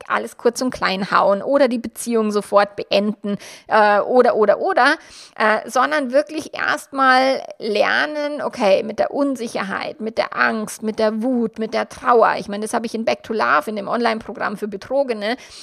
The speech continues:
habe ich das ja genauso aufgebaut, dass erstmal die Schocksituation kommt und dass es erstmal wichtig ist, damit umzugehen. Und dann kommt die Wut und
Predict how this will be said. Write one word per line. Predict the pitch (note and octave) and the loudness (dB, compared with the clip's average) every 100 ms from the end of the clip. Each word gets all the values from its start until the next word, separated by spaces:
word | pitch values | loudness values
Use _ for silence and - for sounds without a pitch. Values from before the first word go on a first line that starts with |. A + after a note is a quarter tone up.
| - - | -20 -4
habe | F#3+ C4 | -2 -2
ich | - | -4
das | A#3 | -4
ja | A#3 | -4
genauso | A3 G#3+ G3+ C#4 B3+ - | -4 -4 0 0 0 2
aufgebaut, | F3+ A3 - A3 - - | 4 2 0 -6 -4 -4
dass | G3+ - | -6 -6
erstmal | - A#3+ A#3+ A3+ | -6 -6 -4 -4
die | A3+ | -6
Schocksituation | - D#4 D4+ - A3 G#3 F3+ - F3 - | 0 0 0 -2 -2 -2 -4 -6 -10 -10
kommt | - - A3+ | -8 -8 -8
und | - | -6
dass | G3+ - | -6 -6
es | A3 - - - | -10 -14 -20 -10
erstmal | - A#3 B3 A#3+ | -6 -4 -4 -4
wichtig | A3+ - A3 | -4 -8 -8
ist, | A3+ - | -10 -2
damit | G#3 A#3 B3 | 0 0 -2
umzugehen. | A3 G#3 G3 - - - - | -2 -4 -4 -8 -12 -12 -10
Und | - | -8
dann | G3 G#3+ | -6 -4
kommt | B3 B3+ B3+ | -4 -4 -6
die | B3+ A3 | -8 -2
Wut | D4+ D4 A3+ - - - - | 2 2 0 -6 -20 -20 -4
und | A3 G#3+ | -4 -4